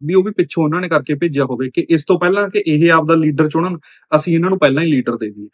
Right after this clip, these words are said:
ਜਿਵੇਂ ਕਿਸੇ ਵੀ ਕੰਟਰੀ ਦਾ ਪ੍ਰਾਈਮ ਮਿਨਿਸਟਰ ਹੈ, ਪ੍ਰੈਜ਼ੀਡੈਂਟ ਹੈ, ਉਹ ਲੋਕ ਨਹੀਂ ਚੁਣਦੇ, ਠੀਕ ਹੈ? ਉਹ ਪਿੱਛੋਂ ਉਹ ਕੰਟਰੀ ਦੇ,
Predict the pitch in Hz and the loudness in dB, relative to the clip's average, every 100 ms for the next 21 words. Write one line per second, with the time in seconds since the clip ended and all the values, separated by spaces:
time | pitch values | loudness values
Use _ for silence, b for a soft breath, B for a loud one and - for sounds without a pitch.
0 | B B 165 196 196 202 233 226 185 170 | B B 0 2 0 0 0 2 0 2
1 | 175 175 175 160 156 151 151 - 147 147 | 2 2 2 2 2 -2 -4 -6 2 2
2 | 143 143 139 139 143 139 139 127 - _ | 4 4 4 2 0 2 -2 -2 -10 _
3 | _ - 196 160 170 180 196 160 135 110 | _ -2 4 8 8 8 4 2 0 -2
4 | 101 - _ _ _ _ _ _ _ _ | -10 -12 _ _ _ _ _ _ _ _
5 | _ _ _ - 165 226 - - 202 190 | _ _ _ -6 -2 -2 -4 -2 0 0
6 | 190 - 202 190 220 196 170 160 170 165 | -2 -2 0 0 2 2 0 0 0 2
7 | 165 | -2